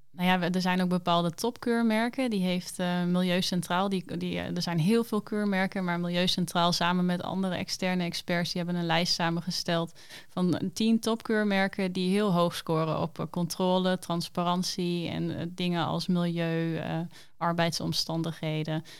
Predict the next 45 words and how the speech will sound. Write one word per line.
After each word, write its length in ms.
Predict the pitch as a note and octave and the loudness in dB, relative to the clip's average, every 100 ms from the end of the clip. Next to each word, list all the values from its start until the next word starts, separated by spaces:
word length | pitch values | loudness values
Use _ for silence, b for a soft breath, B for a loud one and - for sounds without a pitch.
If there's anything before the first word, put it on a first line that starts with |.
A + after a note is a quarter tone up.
| B | B
Dus 140 | - F3 | -4 4
dat 200 | F#3+ G3+ | 4 6
zijn 440 | F#3 F3+ F3 - | 6 6 4 2
de 140 | F3 F3+ | 0 2
tien. 440 | A3 G#3 G#3 - | 2 4 2 0
Als 180 | D#3 F#3+ | -2 0
je 80 | F3+ | 0
er 100 | F3+ | 2
dan 160 | F3+ | 2
toch 220 | F3+ A#3+ | 2 0
op 100 | A#3+ | 2
moet 200 | A#3+ A3+ | 2 4
letten, 300 | G#3 G#3 G#3 | 2 2 2
zou 260 | F#3 F3 E3+ | 2 2 2
ik 80 | F3 | 0
zeggen, 360 | F3+ F3 F3+ | -2 -2 -4
kies 260 | F3 F3+ - | -2 -2 0
daar 280 | E3+ E3 E3 | 2 2 2
dan 160 | D#3+ | 2
voor. 280 | D#3+ D#3+ D3 | 0 -2 0
En 80 | D#3 | 2
daar 120 | D#3+ | 2
is 120 | E3 | 2
dus 200 | F3 D#3+ | -2 -4
biologisch 840 | - E3+ E3 D#3+ E3 - E3 D#3+ - | -2 -2 0 2 0 0 -2 -2 -4
of 140 | D#3+ - | -8 -4
M 240 | F3 F3 | 0 0
S 120 | E3 | 0
C, 40 | E3+ D#3+ D#3+ D#3+ | -2 0 0 -2
A 220 | E3+ E3+ E3+ | -2 0 -2
S 120 | - | 0
C, 40 | |
eh, 360 | E3 D#3+ D#3+ D#3+ B - - E3+ E3 E3 | 0 2 2 0 B -14 -6 -2 -2 0
Fairtrade, 760 | - F3+ F3 - E3 D#3+ D#3 D#3+ - | 6 6 6 4 2 4 2 0 -4
eh, 100 | E3 | -2
Beter 300 | E3+ F3 F3+ | -2 0 0
Leven 320 | E3+ E3 F3 | 2 0 -2
twee 240 | F3 E3 E3 | -2 0 2
en 100 | E3 | 0
drie 200 | E3+ D#3+ | 0 -4
sterren. 540 | - E3 D#3+ D#3 D#3 | -4 -2 -2 -2 -2
Dat 160 | E3+ - | -4 -2
zijn 160 | E3+ | -2
voorbeelden 580 | D#3 E3 D#3+ E3 D#3+ D#3+ | 0 -2 0 0 0 -2
daarvan. 540 | D#3 E3 D#3+ D#3 D#3+ | -6 -6 -6 -4 -4